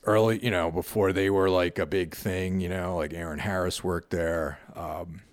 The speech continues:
you know, Clifford Meyer, uh, Mike Gallagher. At the time, Mike Gallagher was in, uh, Cast Iron Hike, and, uh, it was during that time period. You know, J R, some guys from Blood for Blood worked there.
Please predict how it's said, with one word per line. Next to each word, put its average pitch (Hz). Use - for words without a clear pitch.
you 98
know, 71
Clifford 87
Meyer, 90
uh, 85
Mike 95
Gallagher. 107
At 85
the -
time, 101
Mike 95
Gallagher 98
was 87
in, 87
uh, 82
Cast 98
Iron 85
Hike, 92
and, 85
uh, 80
it 95
was 85
during 92
that 85
time 92
period. 71
You -
know, -
J 90
R, 78
some -
guys 101
from 101
Blood 90
for -
Blood 90
worked 85
there. 82